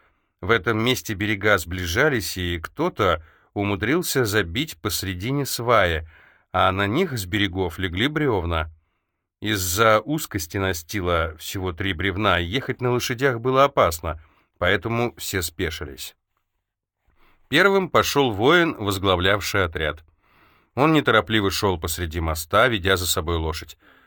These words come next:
Прошел успешно, за ним перешел реку второй воин, третий. Настала очередь Василия.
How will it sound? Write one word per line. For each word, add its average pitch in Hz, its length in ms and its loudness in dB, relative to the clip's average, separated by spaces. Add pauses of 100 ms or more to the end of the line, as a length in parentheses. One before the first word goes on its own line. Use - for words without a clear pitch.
(340)
Прошел 139 400 2
успешно, 110 880 0
за 101 300 0
ним 175 280 2
перешел 135 460 -2
реку 110 320 0
второй 101 520 2
воин, 131 440 2
третий. 123 640 -2 (500)
Настала 95 640 4
очередь 90 580 -6
Василия. 78 640 -4